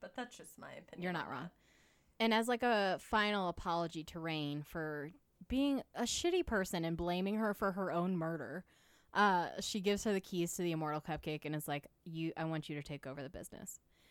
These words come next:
Speaker 2: And then book two ends with the head of the Shifters, Alexander, who's a dragon shifter, showing up at their doorstep asking if Tex is his grandson,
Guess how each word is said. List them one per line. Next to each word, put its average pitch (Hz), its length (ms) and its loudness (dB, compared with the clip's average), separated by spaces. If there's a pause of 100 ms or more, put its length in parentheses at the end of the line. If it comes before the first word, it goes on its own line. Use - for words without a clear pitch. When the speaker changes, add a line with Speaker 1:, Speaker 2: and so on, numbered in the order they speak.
(260)
Speaker 2:
And 190 140 4
then 175 140 4
book 196 300 2
two 220 320 2
ends 170 600 0
with 180 260 0
the 170 100 -2
head 185 220 2
of 285 100 6
the 226 60 6
Shifters, 175 680 -2
Alexander, 170 600 2
who's 160 140 -4
a 151 60 0
dragon 165 440 0
shifter, 139 460 -8 (420)
showing 226 480 2
up 208 140 4
at 190 100 -4
their 190 160 2
doorstep 160 680 -2
asking 160 800 0
if 151 520 -2
Tex - 480 -2
is 151 240 -6
his 147 320 -4
grandson, 151 1040 -4